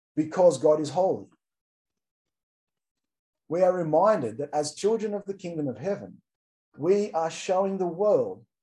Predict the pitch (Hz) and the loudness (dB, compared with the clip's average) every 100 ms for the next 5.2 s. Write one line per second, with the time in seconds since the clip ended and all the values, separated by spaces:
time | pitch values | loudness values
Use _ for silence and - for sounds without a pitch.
0 | _ _ 143 185 190 190 160 135 113 110 | _ _ 0 2 2 -2 -6 -6 -8 -16
1 | 107 _ _ - 123 131 123 147 135 120 | -20 _ _ -18 -8 -8 -6 -6 -4 -4
2 | 131 - 175 175 107 _ _ _ _ _ | -8 -8 -12 -12 -14 _ _ _ _ _
3 | _ _ _ _ _ _ _ _ _ _ | _ _ _ _ _ _ _ _ _ _
4 | _ 131 180 233 208 247 240 - 170 - | _ 0 0 0 0 2 0 -2 -6 -6
5 | 135 151 | -10 -14